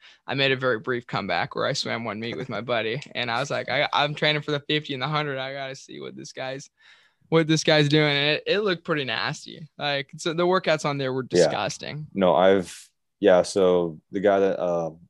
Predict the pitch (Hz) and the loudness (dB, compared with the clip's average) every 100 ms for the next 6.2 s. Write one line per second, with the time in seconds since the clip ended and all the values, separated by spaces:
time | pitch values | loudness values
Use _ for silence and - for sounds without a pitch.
0 | _ _ _ _ 90 90 87 85 87 85 | _ _ _ _ -4 0 2 0 0 0
1 | 82 82 82 - 85 80 95 87 85 82 | 0 -2 -4 -2 0 0 0 0 0 0
2 | 82 82 80 78 - - - 87 85 90 | -2 -4 -4 -6 -12 -18 -2 0 2 4
3 | 87 85 85 82 78 - _ _ _ _ | 4 4 4 4 0 -6 _ _ _ _
4 | - 110 107 101 98 107 101 95 92 95 | -4 2 2 2 0 0 0 2 4 4
5 | 98 98 98 107 _ _ - 92 92 87 | 4 4 2 -2 _ _ -8 -4 -2 -2
6 | 85 82 | -6 -10